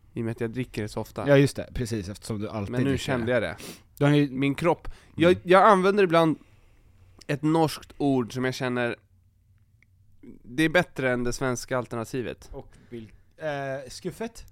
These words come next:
Speaker 1: Tränger.
Speaker 2: Ja, du tränger det.
Speaker 1: Alltså, det är inte bara att jag behöver det, utan min kropp suktar, längtar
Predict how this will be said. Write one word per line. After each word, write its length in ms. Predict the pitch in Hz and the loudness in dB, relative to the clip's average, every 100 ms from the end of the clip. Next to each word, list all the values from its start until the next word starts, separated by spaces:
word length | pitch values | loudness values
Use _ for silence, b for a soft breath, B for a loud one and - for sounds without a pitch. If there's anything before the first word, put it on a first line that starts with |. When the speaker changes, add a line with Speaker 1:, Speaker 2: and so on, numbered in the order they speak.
| - | -8
Speaker 1:
Tränger. 840 | - 156 156 151 117 98 87 92 - | -4 0 0 0 -2 -4 -8 -12 -8
Speaker 2:
Ja, 180 | 139 135 | -6 -6
du 60 | |
tränger 680 | 135 - 135 147 143 98 80 | -10 -14 -16 -14 -14 -16 -20
det. 1400 | - - _ _ _ _ _ _ _ _ _ _ _ - | -20 -20 _ _ _ _ _ _ _ _ _ _ _ -6
Speaker 1:
Alltså, 280 | 151 175 170 | -2 0 0
det 220 | 131 156 | 0 0
är 40 | |
inte 240 | 202 202 190 | 2 2 4
bara 220 | 180 165 | 8 8
att 120 | 151 | 6
jag 100 | 151 | 2
behöver 800 | 139 147 - - 190 165 104 82 | 2 0 -2 0 2 2 0 -2
det, 160 | 65 - _ | -6 -8 _
utan 600 | 139 135 143 135 135 131 - _ _ _ | -4 -2 0 0 0 -4 -12 _ _ _
min 260 | 131 143 143 | -2 0 0
kropp 600 | - - 165 156 - - - _ _ _ | -2 -2 0 -2 -4 -20 -20 _ _ _
suktar, 960 | - - 165 - - - 151 131 107 85 - _ _ - | -6 -4 -4 -6 -20 0 2 4 0 -6 -12 _ _ -4
längtar 920 | 135 147 123 110 - 123 113 104 | 0 2 2 -4 -4 0 0 -2